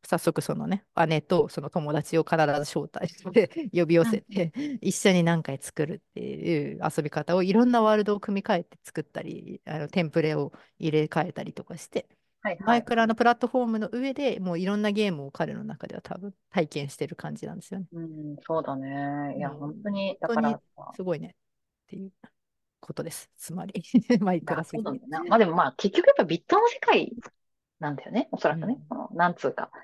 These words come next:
Speaker 2: まあ、液晶もさ、ちっちゃいこう、ドットからできてるわけじゃん。
Speaker 1: うん、うん。
Speaker 2: でもなんか、そう、結局やっぱその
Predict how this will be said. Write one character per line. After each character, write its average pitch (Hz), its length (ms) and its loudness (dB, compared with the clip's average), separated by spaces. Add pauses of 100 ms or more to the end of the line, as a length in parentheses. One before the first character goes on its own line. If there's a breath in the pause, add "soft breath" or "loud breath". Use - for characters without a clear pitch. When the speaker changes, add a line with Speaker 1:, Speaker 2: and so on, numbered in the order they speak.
(320 loud breath)
Speaker 2:
ま 170 60 -2
あ、 160 40 4
液 - 180 0
晶 262 180 8
も 247 80 6
さ、 - 160 0
ち - 160 -14
っ - 60 -20
ち - 100 -2
ゃ - 40 4
い 175 100 0
こ - 160 -6
う、 - 120 -12 (180)
ド 160 80 -2
ッ - 140 -8
ト 185 100 -6
か 190 140 2
ら 180 60 2
で 170 140 2
き - 100 -10
て 196 120 2
る 131 100 0
わ - 100 -12
け - 120 0
じ - 100 -6
ゃ - 40 -12
ん。 214 60 -4
Speaker 1:
う - 20 0
ん、 208 40 2
う 180 280 -2
ん。 160 220 -6
Speaker 2:
で 185 100 -4
も - 60 -4 (100)
な 214 80 8
ん 196 80 0
か、 - 160 -2 (320 loud breath)
そ 214 100 8
う、 196 60 -2
結 - 180 -4
局 285 160 4
や 302 60 6
っ 285 40 -12
ぱ - 80 -6
そ 180 120 0
の 160 240 -6